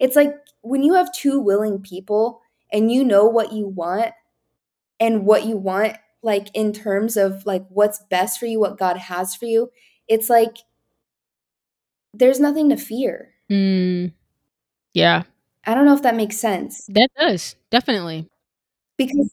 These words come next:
Speaker 1: if a boyfriend can't accept you, like,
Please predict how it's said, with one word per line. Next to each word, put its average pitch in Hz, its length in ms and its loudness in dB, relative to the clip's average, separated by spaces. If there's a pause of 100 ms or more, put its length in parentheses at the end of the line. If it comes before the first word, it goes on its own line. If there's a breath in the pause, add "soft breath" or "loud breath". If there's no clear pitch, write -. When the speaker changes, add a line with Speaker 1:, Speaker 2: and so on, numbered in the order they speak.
(160)
Speaker 1:
if 320 120 -4
a 339 80 4
boyfriend 269 600 4
can't 247 180 -2
accept 294 440 -2
you, 190 380 -4 (960)
like, 247 400 4